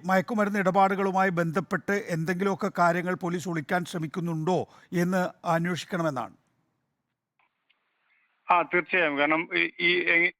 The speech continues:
Speaker 2: ഇതുപോലത്തെ ഒരു ഏത് കേസായാലും, ഈ നാല്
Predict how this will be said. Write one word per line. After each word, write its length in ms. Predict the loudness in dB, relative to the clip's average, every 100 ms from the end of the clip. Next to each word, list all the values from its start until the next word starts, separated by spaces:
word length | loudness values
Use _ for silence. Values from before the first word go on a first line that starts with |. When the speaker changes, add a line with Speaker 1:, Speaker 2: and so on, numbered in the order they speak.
| _ _
Speaker 2:
ഇതുപോലത്തെ 460 | -4 0 2 2 0
ഒരു 140 | 2
ഏത് 360 | 4 4 2 0 0
കേസായാലും, 840 | 0 0 2 2 0 -4 -6 -8
ഈ 80 | -10 -14 _ -2
നാല് 760 | 2 2 2 2 2 0